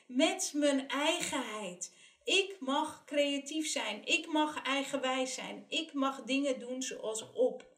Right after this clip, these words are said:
mijn manier." Je hoeft het op geen enkele andere wijze te doen,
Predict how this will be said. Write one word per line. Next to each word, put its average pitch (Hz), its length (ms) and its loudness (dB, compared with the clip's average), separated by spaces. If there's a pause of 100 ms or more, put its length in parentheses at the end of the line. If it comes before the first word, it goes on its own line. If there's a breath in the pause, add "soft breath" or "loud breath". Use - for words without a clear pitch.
(220 soft breath)
mijn 277 500 2
manier." 240 600 -2 (340 loud breath)
Je 220 120 -6
hoeft 285 400 0
het 302 280 -6 (220 soft breath)
op 220 160 -4
geen 262 460 0
enkele 320 600 0
andere 262 540 4
wijze 262 500 2
te 196 220 -8
doen, 294 400 0